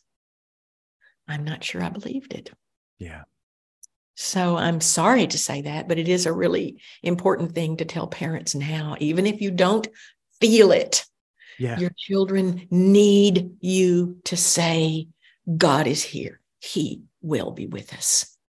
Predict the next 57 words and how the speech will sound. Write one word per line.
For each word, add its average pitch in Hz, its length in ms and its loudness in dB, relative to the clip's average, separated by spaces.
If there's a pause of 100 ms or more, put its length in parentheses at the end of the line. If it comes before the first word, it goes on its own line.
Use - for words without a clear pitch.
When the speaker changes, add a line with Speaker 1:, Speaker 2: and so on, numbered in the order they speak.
Speaker 1:
in 143 120 -10
all - 180 -16
of 110 80 -16
Speaker 2:
Yeah. 101 120 -10
Speaker 1:
this." 92 200 -18 (360)
Speaker 2:
Yeah. 117 320 -8 (520)
And 156 160 4
what's 190 200 4
it 208 100 6
been 196 160 6
like 190 320 6
decades 185 420 4
later 190 300 4
for 147 140 -2
your 127 120 2
kids? 104 300 -4
How 139 180 0
have 156 140 -4
they 175 120 0
found 160 380 0
their 147 140 6
way 143 500 2 (140)
f-, 139 80 -14 (520)
forward, 123 420 4
having 123 280 0
experienced 120 560 -4
a 120 80 -2
church - 640 0
kind 123 180 2
of 110 80 -4
small 120 380 4
T 120 280 0
trauma 110 440 0
or 156 160 2
big 214 180 2
T 120 140 -4
trauma 101 300 -4
for 101 100 -8
that 98 160 0
matter? 95 320 -2 (280)
Speaker 1:
It 277 80 6
was 247 120 8
big 180 200 6
T 147 100 2
trauma 139 400 -2
for - 180 2
all - 160 -2
of - 80 -6
Speaker 2:
Okay. 135 140 6
Speaker 1:
us - 180 -8 (120)
and 196 200 2
for 175 120 2
most 156 140 2
Speaker 2:
Okay. 107 100 -2
Speaker 1:
people - 240 -10
in 143 80 -12
church. - 320 -4